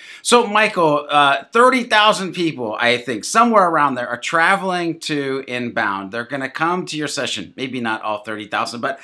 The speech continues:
a good handful of them are gonna come to your session, fill the seats. You've done, given your presentation. They stand up and they give you a standing ovation, and they're ready to walk to their next session. What's the hashtag one thing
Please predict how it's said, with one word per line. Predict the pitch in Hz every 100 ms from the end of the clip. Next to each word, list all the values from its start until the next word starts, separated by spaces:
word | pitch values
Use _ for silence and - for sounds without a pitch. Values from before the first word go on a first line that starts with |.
| -
a | 180
good | - 240
handful | 185 214 220 165 160
of | 135
them | 135 131
are | 131
gonna | 185 170
come | - 185
to | 190
your | 185
session, | 156 147 131 135 120 - _
fill | - 190 214
the | 196
seats. | - 165 147 120 - - _
You've | 135 170 151 127
done, | 170 196 208 180
given | 151 175 175
your | 170
presentation. | 160 165 160 151 - 135 131 120
They | 120
stand | - - 202 202
up | 175 143
and | 147
they | 143
give | 123 143 127
you | 131
a | 117
standing | 113 - 214 208 196 175
ovation, | 170 143 131 123 117 110 98 98 - -
and | - 131
they're | 135
ready | 131 147 151
to | 139
walk | 127 135 139 -
to | 143
their | 127
next | 123 123 -
session. | 117 110 117 113
What's | 208 254
the | 311
hashtag | 294 208 175 - 170 143 117
one | 113 123 135 143
thing | - 135 113 87 80